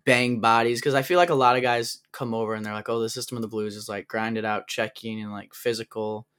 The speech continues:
and all those things," and maybe they're, like, try and do too much in that. I feel like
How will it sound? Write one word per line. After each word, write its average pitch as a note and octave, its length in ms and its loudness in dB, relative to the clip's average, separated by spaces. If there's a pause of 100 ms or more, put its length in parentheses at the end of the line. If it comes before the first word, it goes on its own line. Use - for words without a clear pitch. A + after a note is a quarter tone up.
and B2 80 0
all B2 160 4
those A2+ 220 2
things," A#2+ 300 -2
and A2 120 -4
maybe A2+ 200 2
they're, A2+ 180 2
like, G#2 340 -2 (180)
try C3 220 2
and A#2+ 80 -4
do A#2+ 120 -2
too B2 200 -4
much A2 400 -2
in D3 140 0
that. D3 220 2
I - 80 -6
feel D#3 140 0
like - 240 0